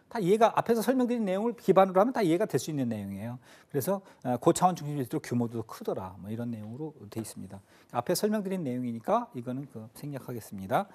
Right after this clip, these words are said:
자, 이렇게 돼 있고. 자, 이제 허프라고 하시는 분이 계시는데 이분은 이제 그 상업용 입지에 관한 이론을 설명하신 분이에요. 지금, 지금까지 크리스탈러라고 하는 것은 도시라고 하는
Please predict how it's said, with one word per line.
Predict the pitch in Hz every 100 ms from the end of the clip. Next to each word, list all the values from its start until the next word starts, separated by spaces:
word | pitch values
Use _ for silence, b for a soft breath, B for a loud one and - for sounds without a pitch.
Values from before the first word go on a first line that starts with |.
| B B B
자, | - 117 92
이렇게 | 120 -
돼 | 117
있고. | 98 - 127 98 b b b b b b _
자, | - 202
이제 | 196 190 202
허프라고 | 185 - 294 - - 302 285 247 214
하시는 | 196 214 208
분이 | 180 156
계시는데 | 131 - 120 110 120 117
이분은 | 147 180 269 247
이제 | 156 170 147 -
그 | - 123 117 117 113 113 110 110
상업용 | 110 - 247 269 269 262 247 220 214 208 151
입지에 | 143 - 233 208
관한 | 180 170 160
이론을 | 127 139 139 135
설명하신 | 180 170 143 127 147
분이에요. | 104 85 78 78 80 _ b b b b -
지금, | 180 170 -
지금까지 | - 185 214 254 233 208
크리스탈러라고 | 247 285 - 254 233 220 190
하는 | 196
것은 | 180 208 170
도시라고 | - 156 170 285 294 240
하는 | 214 220 180